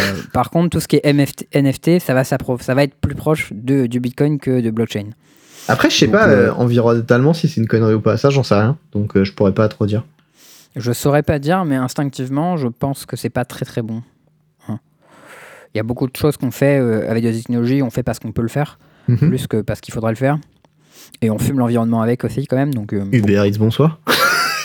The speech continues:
Speaker 2: <laughs> Ouais, ça, et un mec, un mec qui prend le vélo, genre boulot, tu vois.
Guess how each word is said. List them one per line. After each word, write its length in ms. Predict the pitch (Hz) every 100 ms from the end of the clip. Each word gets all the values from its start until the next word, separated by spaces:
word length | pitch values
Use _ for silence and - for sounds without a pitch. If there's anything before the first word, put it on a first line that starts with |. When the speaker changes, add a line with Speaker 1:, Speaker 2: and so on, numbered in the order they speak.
| -
Speaker 2:
<laughs> 180 | - - 196 208 180 - 381 381 - - 440 440 - 415 302 - 427
Ouais, 220 | 127 107
ça, 320 | - 143 127
et 80 | 113
un 60 | 110
mec, 180 | 131 120
un 60 | 117
mec 120 | 127
qui 100 | 123
prend 160 | -
le 80 | 113
vélo, 300 | 110 127 156
genre 140 | 107 98
boulot, 260 | 120 147
tu 140 | 107
vois. 100 | 101